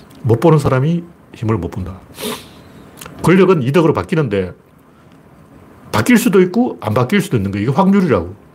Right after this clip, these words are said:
근데 <clears throat> 리스크를 분산하면 되기 때문에 확률이지만 백 프로 이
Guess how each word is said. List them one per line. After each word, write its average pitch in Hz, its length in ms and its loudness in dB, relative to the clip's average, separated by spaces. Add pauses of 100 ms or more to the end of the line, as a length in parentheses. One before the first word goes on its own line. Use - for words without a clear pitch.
(1800)
근데 120 180 2 (560)
<clears throat> - 200 0 (2750)
리스크를 170 340 2
분산하면 156 360 2
되기 104 180 -2
때문에 101 380 -2 (380)
확률이지만 123 680 2 (200)
백 135 160 -2
프로 139 300 4
이 95 220 -2